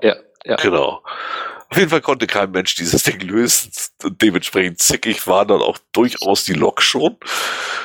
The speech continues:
Speaker 2: Ah, da bei einem schlug schon der Virenscanner Alarm, ach,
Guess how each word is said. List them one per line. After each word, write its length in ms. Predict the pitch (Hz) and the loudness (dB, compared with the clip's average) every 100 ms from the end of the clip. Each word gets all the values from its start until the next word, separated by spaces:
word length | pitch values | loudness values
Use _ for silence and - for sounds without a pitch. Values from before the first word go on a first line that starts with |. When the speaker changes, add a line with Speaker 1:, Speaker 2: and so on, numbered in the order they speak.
| - - - | -10 -16 -6
Speaker 2:
Ah, 360 | 107 120 131 117 | 0 2 2 0
da 140 | 110 110 | 0 0
bei 420 | - 92 95 87 | -2 0 2 4
einem 240 | 110 120 | 4 0
schlug 320 | 117 - 110 | -2 -4 -2
schon 160 | - 104 | -2 2
der 180 | 92 87 | 2 2
Virenscanner 680 | 95 135 131 - 80 80 82 | 2 0 2 -2 -2 0 0
Alarm, 480 | 80 85 92 98 85 | 2 4 2 2 0
ach, 140 | 87 | -2